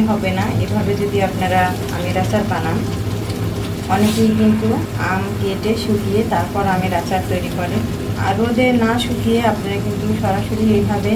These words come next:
আমের আচারটা তৈরি করতে পারেন। আমের আচার তৈরি করে যে জারে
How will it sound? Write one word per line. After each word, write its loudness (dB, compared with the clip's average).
আমের -4
আচারটা -4
তৈরি 4
করতে -2
পারেন। -2
আমের 4
আচার 0
তৈরি 0
করে 2
যে 2
জারে 4